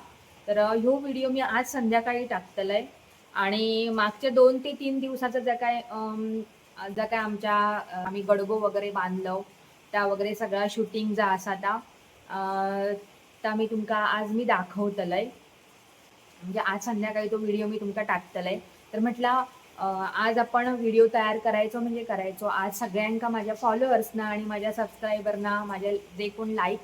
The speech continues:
करतात आणि जे कोण व्ह्यूअर्स असतात त्या सगळ्यांका म्हटलं शुभेच्छा द्यायचे म्हणजे द्यायचे. काहीही हो, तर म-, आता सा-, सकाळचे साडे अकरा वाजलेले असत आणि जेवणाचा अजिबात पत्तो नाही असा. अ, म्हटलं काहीतरी गोडधोड करू हवे आज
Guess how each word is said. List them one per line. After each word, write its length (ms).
करतात 280
आणि 180
जे 160
कोण 160
व्ह्यूअर्स 520
असतात 240
त्या 100
सगळ्यांका 540
म्हटलं 260
शुभेच्छा 640
द्यायचे 400
म्हणजे 280
द्यायचे. 380
काहीही 500
हो, 440
तर 80
म-, 200
आता 480
सा-, 400
सकाळचे 560
साडे 340
अकरा 320
वाजलेले 420
असत 240
आणि 460
जेवणाचा 420
अजिबात 320
पत्तो 280
नाही 260
असा. 260
अ, 20
म्हटलं 460
काहीतरी 220
गोडधोड 460
करू 360
हवे 160
आज 180